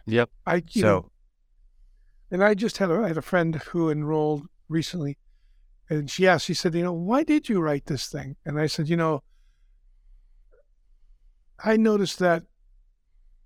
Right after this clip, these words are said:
Speaker 2: from wh-, when I was a young man that all the great kind of, uh, leaders of our time seem to be making life more entertaining, like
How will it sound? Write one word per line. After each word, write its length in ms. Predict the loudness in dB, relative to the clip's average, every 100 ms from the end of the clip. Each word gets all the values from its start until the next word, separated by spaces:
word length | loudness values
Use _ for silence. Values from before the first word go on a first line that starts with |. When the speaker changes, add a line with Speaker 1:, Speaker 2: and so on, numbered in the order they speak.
| _ _ -12
Speaker 2:
from 260 | -4 -2
wh-, 180 | -2 0
when 160 | 0 0
I 80 |
was 140 | 0 0
a 40 |
young 240 | 0 2 2
man 240 | 0 0
that 160 | -2 -6 _ _ _ -20 -20 -2
all 280 | 4 6 6
the 240 | 2 0 -6 -20 _ _ _ _ _ -18 -12
great 400 | -4 2 4 2 -2 _ _ -4
kind 180 | 0 2
of, 260 | 0 -2
uh, 120 | -4
leaders 460 | -2 0 2 0 -2
of 100 | -2
our 140 | -4 -4
time 340 | -4 -4 -4
seem 380 | -4 -2 0 0
to 80 | -2
be 120 | -2
making 420 | -2 -4 -4 -2
life 400 | 0 -2 -2 -10 _ _ _ _ _ _ _ -20 -20 _ _ -10
more 300 | -2 2 4
entertaining, 880 | 2 0 -2 -6 0 0 0 -2 -8 -18 _
like 220 | -4 -4